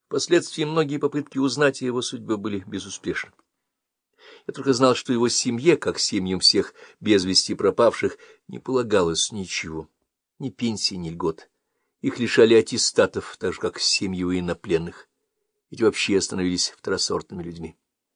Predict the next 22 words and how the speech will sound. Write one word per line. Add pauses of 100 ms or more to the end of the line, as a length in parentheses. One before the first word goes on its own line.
(1120)
Один
из
наших
вождей
предлагал
семьи
военнопленных
подвергать
репрессиям. (960)
Между
тем
в
плен
подали (720)
в
сорок
первом
году
целые
дивизии,
более
того,